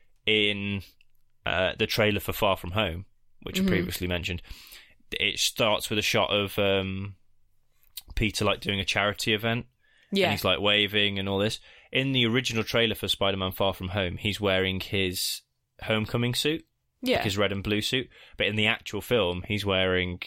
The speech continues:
Speaker 1: his Iron Spider costume.
Speaker 2: Oh, yeah. But, yeah, that would obviously have
Speaker 1: Yeah.
Speaker 2: implications if people knew that before it came out. That's
Speaker 1: Yeah.
Speaker 2: cool. I like that they do that because it does piss me off. Like, I try and avoid trailers now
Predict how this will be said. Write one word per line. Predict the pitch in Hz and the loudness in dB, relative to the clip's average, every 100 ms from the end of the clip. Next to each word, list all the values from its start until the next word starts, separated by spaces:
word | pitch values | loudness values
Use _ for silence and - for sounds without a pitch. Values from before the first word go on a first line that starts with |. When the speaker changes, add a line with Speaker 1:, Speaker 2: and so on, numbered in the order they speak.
| - _ - | -18 _ -6
Speaker 1:
his | - 90 - | -4 -4 0
Iron | 95 92 | 0 0
Spider | - 95 95 - | -2 0 0 -4
costume. | - 90 - - - _ _ _ _ - | -8 -6 -6 -8 -14 _ _ _ _ 0
Speaker 2:
Oh, | 190 202 208 | 2 2 2
yeah. | 196 208 208 208 208 202 190 | 2 2 4 4 2 2 0
But, | 175 180 165 - | 2 0 0 -4
yeah, | 196 185 160 | 0 2 2
that | 165 170 | 0 2
would | 160 - - - | 0 0 -8 -6
obviously | 160 160 - 156 156 165 | -4 -4 -4 -4 -4 -10
have | - 165 147 | -6 -2 2
Speaker 1:
Yeah. | 95 | 2
Speaker 2:
implications | 92 156 156 165 151 | 2 2 0 -2 -4
if | |
people | 170 165 156 | -6 -6 -4
knew | 151 | 0
that | 147 - | -2 -2
before | 147 156 143 | -6 -2 -2
it | - | -4
came | 170 147 | -6 -4
out. | - | 0
That's | - 214 | 2 2
Speaker 1:
Yeah. | 185 | 2
Speaker 2:
cool. | 262 233 160 - | 2 4 2 2
I | 220 | 2
like | 262 269 | 2 0
that | - | -2
they | 170 | -2
do | 185 190 | 0 2
that | 151 - | 0 -2
because | - 175 156 151 | -2 2 2 0
it | - | 0
does | 196 | -2
piss | - 180 - | 0 -4 0
me | 175 | 2
off. | 160 160 - | 2 0 0
Like, | 151 147 - | 2 0 -2
I | 170 | -4
try | - 180 | 0 0
and | 180 | 2
avoid | 165 165 170 | 2 0 0
trailers | 175 180 170 180 | 0 2 0 0
now | 170 180 190 | 2 2 0